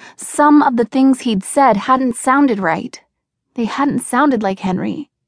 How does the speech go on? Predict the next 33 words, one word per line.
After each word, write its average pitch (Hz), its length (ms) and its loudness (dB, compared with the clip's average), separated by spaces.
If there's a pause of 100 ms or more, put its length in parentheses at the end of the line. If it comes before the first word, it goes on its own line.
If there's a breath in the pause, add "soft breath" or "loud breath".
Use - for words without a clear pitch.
(720)
Something 254 460 -2
had 233 380 0
felt 208 280 -4
wrong 214 440 4
this 196 160 -4
entire 220 440 -2
time. 233 500 -4 (880)
I'd 254 220 2
dismissed 254 540 -4
it 196 160 -4
as 214 100 -6
a 233 60 -4
consequence 247 640 -2
of 208 100 -6
my 202 160 0
vision, 208 460 -2 (440 soft breath)
of 247 120 0
him 240 240 0
barely 262 360 2
hanging 233 360 -2
on 247 240 0
to 233 60 -6
this 214 180 -6
world 214 240 -2
in 220 80 -2
the 208 80 -4
first 294 340 -2
place. - 440 -10 (920)
But 226 140 -6
what 220 160 -2
if 285 160 -4
it - 100 -6
wasn't? 220 500 -6